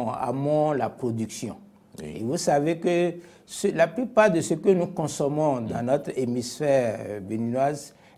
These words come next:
Speaker 1: n'est pas produit par nous.
Speaker 2: Je suis
Speaker 1: C'est
Speaker 2: d'accord.
Speaker 1: importé.
Speaker 2: Je suis
Speaker 1: Et
Speaker 2: d'accord.
Speaker 1: puisque c'est importé, euh, la, euh, il faut se dire d'où le,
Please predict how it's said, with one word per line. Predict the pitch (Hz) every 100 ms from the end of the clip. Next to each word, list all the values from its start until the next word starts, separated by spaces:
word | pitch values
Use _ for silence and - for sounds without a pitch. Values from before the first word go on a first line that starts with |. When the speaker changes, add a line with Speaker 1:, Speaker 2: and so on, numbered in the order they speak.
| - - -
Speaker 1:
n'est | 117 147
pas | 180
produit | - 139 123 139
par | 139 127
nous. | 117 110 101 - - _ _ -
Speaker 2:
Je | 87
suis | 139
Speaker 1:
C'est | 127
Speaker 2:
d'accord. | 139
Speaker 1:
importé. | 139 151 139 135 143 - - 92
Speaker 2:
Je |
suis | 90 - 78
Speaker 1:
Et |
Speaker 2:
d'accord. | 123 -
Speaker 1:
puisque | 190 190 214
c'est | 202 151 139
importé, | 135 139 135 131 165 170 170 - - _ -
euh, | 131 127 120 117
la, | 110 117 120 - -
euh, | 127 123
il |
faut | 139 190
se | 196 170
dire | 143 160 165 - - - -
d'où | 120 113 190 226 240 240
le, | 165 151 165 185